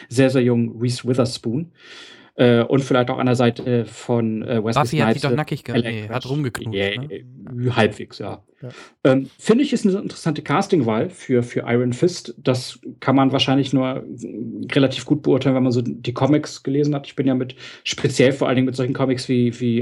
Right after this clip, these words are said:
Speaker 1: Iron Fist groß geworden.
Speaker 2: Die kenn ich alle
Speaker 1: Mhm.
Speaker 2: nicht, muss ich mich leider zu outen. Also den einzigen, den ich aus dieser Truppe kannte, war Daredevil, aber den Rest kan-,
Speaker 1: Ja.
Speaker 2: hab ich nie gehört, nie.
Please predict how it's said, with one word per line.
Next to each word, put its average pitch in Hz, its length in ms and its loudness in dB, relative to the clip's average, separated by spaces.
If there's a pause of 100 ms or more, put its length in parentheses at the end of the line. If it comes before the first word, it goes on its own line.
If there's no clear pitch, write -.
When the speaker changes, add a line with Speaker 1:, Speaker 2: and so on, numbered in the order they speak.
Speaker 1:
Iron 123 240 2
Fist - 280 -4
groß 139 220 -2
geworden. 123 500 -2
Speaker 2:
Die 120 60 -18
kenn - 140 -8
ich 123 160 -10
alle 131 140 0
Speaker 1:
Mhm. 160 120 6
Speaker 2:
nicht, 165 120 4
muss 123 120 -4
ich 123 120 -6
mich 120 140 -4
leider 123 240 -2
zu - 200 -6
outen. 107 320 -10 (480)
Also 156 160 4
den 156 180 4
einzigen, 196 320 2
den 175 100 6
ich 165 160 2
aus 151 120 2
dieser 143 240 0
Truppe 143 280 -4
kannte, 131 320 -2
war 120 160 0
Daredevil, 113 580 -4
aber 107 300 -10 (500)
den 113 80 -4
Rest 131 280 -2
kan-, 123 180 4
Speaker 1:
Ja. 120 60 -4
Speaker 2:
hab 143 80 2
ich 143 120 -2
nie 175 220 6
gehört, 123 440 2
nie. 127 300 -4